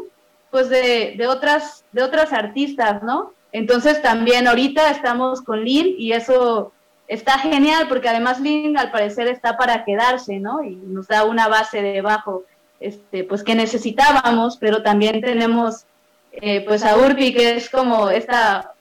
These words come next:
otra música itinerante, ¿no? Que no vive aquí, pero que si vive aquí sabemos que hacemos algo juntas y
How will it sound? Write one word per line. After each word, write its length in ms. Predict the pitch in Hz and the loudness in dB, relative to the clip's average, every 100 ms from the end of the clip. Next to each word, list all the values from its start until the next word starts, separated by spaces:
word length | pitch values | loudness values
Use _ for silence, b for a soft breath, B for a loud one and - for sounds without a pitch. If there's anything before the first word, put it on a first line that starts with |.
| _ | _
otra 380 | - 220 247 240 | -8 -4 0 0
música 720 | 240 262 262 269 - 254 233 | 0 -2 -4 -8 -2 0 2
itinerante, 880 | 226 240 233 220 240 254 262 254 226 | 0 -2 -2 0 2 2 0 -2 -4
¿no? 180 | 240 254 | -4 -4
Que 100 | 240 | -4
no 160 | 233 | -2
vive 240 | 247 269 277 | -2 2 2
aquí, 440 | 269 277 302 302 | 2 0 -2 -2
pero 300 | 285 247 214 | 0 0 0
que 120 | 214 208 | -4 -8
si 140 | 226 | -6
vive 260 | 247 269 285 | -4 0 2
aquí 480 | 277 277 294 320 | 0 0 0 0
sabemos 440 | 302 240 233 254 247 | 0 0 2 0 -2
que 120 | 220 | -2
hacemos 460 | 208 240 240 240 240 | -2 -2 -4 -4 -2
algo 300 | 233 226 226 | 0 0 -2
juntas 600 | 262 269 247 240 220 180 | 0 0 2 0 0 -6
y 220 | 185 | -14